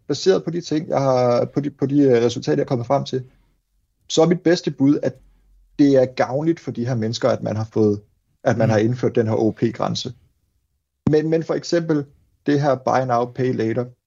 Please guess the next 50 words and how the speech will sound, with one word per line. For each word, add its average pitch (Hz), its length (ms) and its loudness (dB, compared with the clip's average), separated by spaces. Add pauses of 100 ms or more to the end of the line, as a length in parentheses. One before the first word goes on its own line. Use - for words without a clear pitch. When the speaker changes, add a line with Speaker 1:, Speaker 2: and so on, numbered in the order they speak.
(100)
Speaker 1:
Jeg, 123 220 0
jeg 123 180 -2
kan 139 140 2
i 131 60 4
høj 147 260 2
grad 120 240 -2
virkelig 135 280 -2
se 135 240 0
det 131 260 2
være 117 340 0 (1120)
en 165 160 2
potentiel 156 560 2
lige 151 220 -2
så 165 120 -6
stor, 135 360 2
øh, 110 640 -4
risiko, 120 520 0 (420)
Speaker 2:
Ja. 123 140 0
Speaker 1:
øhm, 107 500 0
som 120 200 -6
kviklånet 131 500 2
var. 110 140 4
For 131 120 -6
det, 135 160 -4
det 143 100 0
taler 143 280 2
jo 139 60 4
lige 156 260 0
ind 151 100 0
i - 20 2
det 143 180 2
her 139 100 0
med, 131 140 2
at 120 160 2
du 127 60 0
mister 127 420 -2
det 131 100 2
økonomiske 123 560 -4
overblik. 120 600 0
Du 123 80 0
mister, 123 420 2
øh, 107 340 2 (400)
fornemmelsen 131 640 0
af, 123 160 2 (100)
hvor 120 180 -2
meget 113 340 2
har 139 100 -4
du 120 120 -6
egentlig 117 380 -6
brugt, 123 400 -4